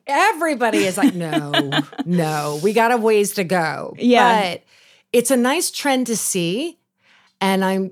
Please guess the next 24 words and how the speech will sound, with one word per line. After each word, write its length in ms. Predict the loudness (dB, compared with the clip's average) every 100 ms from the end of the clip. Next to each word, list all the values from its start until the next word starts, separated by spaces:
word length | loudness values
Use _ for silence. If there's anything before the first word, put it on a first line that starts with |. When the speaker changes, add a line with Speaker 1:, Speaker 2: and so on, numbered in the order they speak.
| -10
Speaker 1:
hoping 540 | -8 -2 -2 0 -2 0
that 260 | -2 -4 _ 0
it 120 | 2
is 280 | 2 0 0
not 460 | 0 0 -2 -4 _ _ _
a 80 | -8
trend. 500 | -6 -6 -4 -4 -6 -4
I'm 160 | -2 0
hoping 380 | -2 -2 -2
this 220 | 0 -2 -4
is 120 | -6
permanent. 640 | -12 -8 -4 -4 -6 -10 -6
I'm 140 | -4
hoping 380 | -2 -2 -4 -4 2
this 300 | 2 2 -2
is 300 | 0 0 -2
the 120 | 0
new 260 | 2 2 0
reality 760 | 0 0 0 0 -2 -2 -4 -6 -18 -20 _ -2
of 360 | 0 0 -4 _ _ _ _ _ _
beauty, 640 | -2 0 0 0 -2 -4 _ -4
of 300 | 0 0 -2
fashion, 840 | -8 -6 -4 -4 -4 -2 -2 -2 -6 _
of 520 | 0 2 2 0 -4